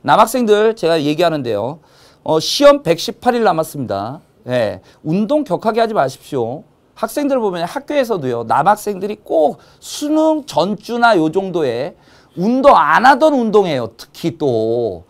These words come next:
그러다가 다쳐요. 깁스를 해요. 예. 뭐 손가락 농구하다가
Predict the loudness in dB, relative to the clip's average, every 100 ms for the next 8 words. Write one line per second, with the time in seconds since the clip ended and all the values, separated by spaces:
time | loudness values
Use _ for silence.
0 | _ _ _ _ -2 4 6 6 6 6
1 | 6 4 4 -6 -6 -4 0 -2 -4 -8
2 | -14 -8 -8 -6 -2 0 0 -2 -4 -10
3 | -16 -20 _ _ -4 0 0 -2 _ _
4 | _ _ _ -6 -4 -2 4 4 6 4
5 | 4 6 6 8 8 6 6